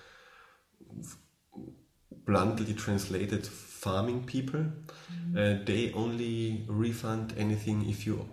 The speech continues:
Speaker 1: also have already worked two years full-time as an O T.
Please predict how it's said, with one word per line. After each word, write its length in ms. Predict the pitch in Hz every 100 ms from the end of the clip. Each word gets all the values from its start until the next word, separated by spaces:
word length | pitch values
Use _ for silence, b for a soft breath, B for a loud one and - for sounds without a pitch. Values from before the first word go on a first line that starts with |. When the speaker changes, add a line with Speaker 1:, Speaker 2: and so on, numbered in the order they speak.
| -
Speaker 1:
also 280 | 95 104 92 87
have 160 | 90 -
already 260 | 95 90 98
worked 340 | 95 98 - -
two 320 | - 110 107 104 98
years 420 | 107 107 101 -
full-time 760 | - 113 104 101 92 87 90 90 - -
as 180 | 85 -
an 140 | 87 90
O 60 |
T. 400 | 82 92 90 90